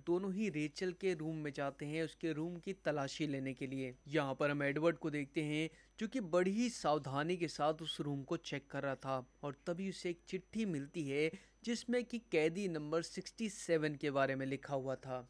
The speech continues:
एडवर्ड यहाँ पे डॉक्टर कॉली से इसके बारे में सवाल करता है, लेकिन डॉक्टर कॉली को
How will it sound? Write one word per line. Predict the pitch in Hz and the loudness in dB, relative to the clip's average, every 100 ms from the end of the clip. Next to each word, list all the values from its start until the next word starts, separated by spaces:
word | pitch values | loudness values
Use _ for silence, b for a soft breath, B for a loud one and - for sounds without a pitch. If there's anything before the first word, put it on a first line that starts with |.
| _ 151 | _ 0
एडवर्ड | 139 143 143 | 2 4 4
यहाँ | 135 | 4
पे | 131 139 | 4 6
डॉक्टर | 139 131 139 | 6 4 -4
कॉली | 139 139 151 156 | -2 0 2 2
से | - 151 | 0 -4
इसके | - 151 | -2 0
बारे | 139 139 | 4 4
में | 143 | 2
सवाल | 135 147 135 143 139 | -2 -2 2 2 2
करता | 143 - 170 | -4 -2 0
है, | 151 156 165 B B - | 2 4 2 B B -4
लेकिन | 208 208 | -2 4
डॉक्टर | 220 214 254 226 | 4 4 -2 -2
कॉली | 214 220 233 | 4 4 4
को | 254 | 0